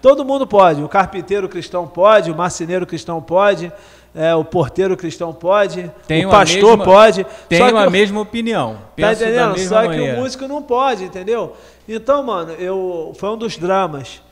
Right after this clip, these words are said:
Speaker 1: Chegou um momento na Juiz Hip Hop, mano, que eu tava tendo convite pra cantar três, quatro vezes por semana, né? Às vezes duas na mesma noite.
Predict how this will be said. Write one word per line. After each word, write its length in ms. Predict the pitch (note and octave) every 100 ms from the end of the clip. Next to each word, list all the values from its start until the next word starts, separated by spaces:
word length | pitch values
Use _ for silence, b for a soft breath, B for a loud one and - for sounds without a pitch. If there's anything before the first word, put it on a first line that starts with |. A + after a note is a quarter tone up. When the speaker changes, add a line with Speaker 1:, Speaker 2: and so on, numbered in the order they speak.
| b _
Speaker 1:
Chegou 300 | - D3+ G#3
um 60 |
momento 360 | G#3+ F#3 G3+ G3+
na 100 | G3
Juiz 260 | F3 F#3 F3
Hip 280 | F3 F3+ D#3
Hop, 300 | D#3+ G#3 G3+
mano, 280 | D#3+ C#3+ D3
que 60 |
eu 80 | E3
tava 220 | E3 F#3
tendo 220 | F#3 G3+ G3+
convite 360 | G3+ E3 G3
pra 140 | - G#3
cantar 640 | F#3+ D#3 G3+ G3+ D#3 -
três, 260 | F3 A3+
quatro 300 | A3+ A3 G#3+
vezes 160 | F#3 G3+
por 140 | G3+
semana, 540 | F#3 G3 D#3+ D#3+ D#3 C#3 b b b b D3+
né? 320 | D#3+ G3+ G3
Às 140 | E3 C3+
vezes 240 | G3+ G3+
duas 420 | D3+ E3 A#3+ A#3
na 100 | G3+
mesma 320 | F3+ G#3 G#3 F#3+
noite. 480 | E3 F3+ D#3+ -